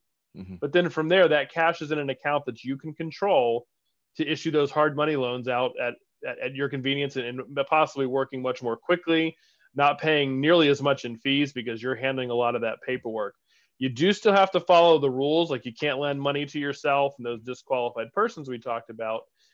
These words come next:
Speaker 2: but it does give you a greater degree of control for sure.
Speaker 1: Okay, awesome. Is that something where you, you guys would assist someone doing that? I imagine you've done it before.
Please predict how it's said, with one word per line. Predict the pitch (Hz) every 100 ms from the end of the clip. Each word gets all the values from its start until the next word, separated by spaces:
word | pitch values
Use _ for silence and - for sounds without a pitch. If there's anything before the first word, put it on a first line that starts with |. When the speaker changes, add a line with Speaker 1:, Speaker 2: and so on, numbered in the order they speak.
| _
Speaker 2:
but | 147
it | 147
does | 135 165 165
give | 165 165
you | 151
a |
greater | 127 139 135
degree | 127 123 127
of | 117
control | 117 110 123 101
for | 107
sure. | - - - _ _ _ _ _ _ _ _ 233
Speaker 1:
Okay, | 247 82
awesome. | 90 127 90 82 _ _
Is | 135 131
that | 151 165
something | - 156 147 139 127
where | 117 117 117 117 113 110 107
you, | 110 107 117 117
you | 104 110
guys | 117 110 -
would | 95
assist | 87 120 -
someone | 120 117 113
doing | 101 98 110
that? | 113
I | 95
imagine | 87 92 87
you've | 85
done | 87 90
it |
before. | 82 - 87